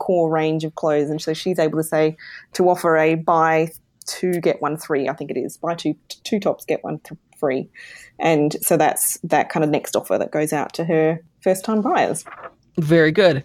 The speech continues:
Speaker 2: So once we've got, we've ensured that they're happy customers, now it's safe. We're
Speaker 1: Mm.
Speaker 2: gonna start, um, really start the process, that first process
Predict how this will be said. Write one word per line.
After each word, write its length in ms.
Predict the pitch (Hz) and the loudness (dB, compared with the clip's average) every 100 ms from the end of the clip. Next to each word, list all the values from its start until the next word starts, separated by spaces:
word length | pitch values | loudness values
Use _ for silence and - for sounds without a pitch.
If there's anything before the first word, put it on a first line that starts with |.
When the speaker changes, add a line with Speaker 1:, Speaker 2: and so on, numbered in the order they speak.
| - | 0
Speaker 2:
So 120 | 190 | 4
once 220 | 202 233 | 4 4
we've 160 | 254 196 | 2 4
got, 180 | 185 180 | 4 6
we've 160 | 175 | 6
ensured 500 | 160 - - 233 226 | 6 4 2 4 4
that 120 | 220 | 4
they're 100 | 185 | 4
happy 240 | 160 143 139 | 4 2 2
customers, 580 | 147 - 127 123 113 - - - | -2 -2 0 0 -2 -6 -8 2
now 160 | 160 | 4
it's 140 | 151 - | 4 4
safe. 280 | 147 131 - - - - | 4 4 -2 -20 -16 -4
We're 120 | 151 | 0
Speaker 1:
Mm. 40 | 147 | 0
Speaker 2:
gonna 100 | 139 | 0
start, 460 | - 147 131 - _ _ _ - | 4 6 6 2 _ _ _ 0
um, 360 | 139 127 110 - _ - | 4 4 4 -2 _ 2
really 180 | 254 320 | 4 4
start 320 | - 170 160 | 4 4 4
the 80 | - | 2
process, 520 | 180 156 - 147 135 | 4 4 6 6 6
that 280 | 156 156 - - | 4 4 2 -10
first 420 | - 185 202 - | -4 2 2 2
process 540 | - 147 135 135 127 | 2 2 4 0 0